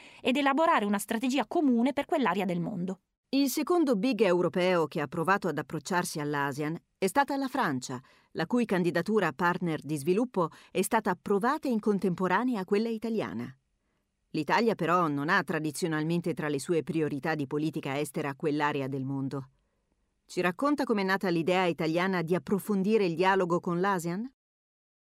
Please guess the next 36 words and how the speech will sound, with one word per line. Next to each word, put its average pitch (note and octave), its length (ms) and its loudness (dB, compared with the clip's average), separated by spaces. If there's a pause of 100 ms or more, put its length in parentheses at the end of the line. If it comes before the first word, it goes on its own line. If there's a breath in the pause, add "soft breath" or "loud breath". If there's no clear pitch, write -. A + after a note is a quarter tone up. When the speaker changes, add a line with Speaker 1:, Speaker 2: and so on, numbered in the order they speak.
(120)
Speaker 1:
L'idea E4 280 0
italiana D#4 440 2
di A3+ 80 -2
guardare A#3 360 2
con A#3 120 -2
maggiore A3 280 0
attenzione A#3+ 560 0
all'area G#3 640 0
asean G#3+ 440 0
è F#4+ 140 -2
nata E4 400 2
dalla B3+ 240 2
visita A#3 360 0
del G3+ 160 -2
presidente A#3+ 440 -2
Sergio G#3 340 -2
Mattarella B3 560 0
presso A3+ 240 -2
il A3 80 -2
segretariato A#3+ 560 -2
generale G#3+ 460 0
dell'asean A3 600 0 (360 loud breath)
nell'ottobre C#4 460 2
del A3 120 2
duemilaquindici, F#3 800 -2 (420 soft breath)
in D#4 100 0
seguito D#4 320 2
alla D#4 160 2
quale D4+ 260 2
abbiamo B3 240 2
deciso C4 300 -2
di G#3+ 100 0
fondare C4 340 0
l'associazione C4 680 -2
Italia A3 480 0
asean. F3 520 -4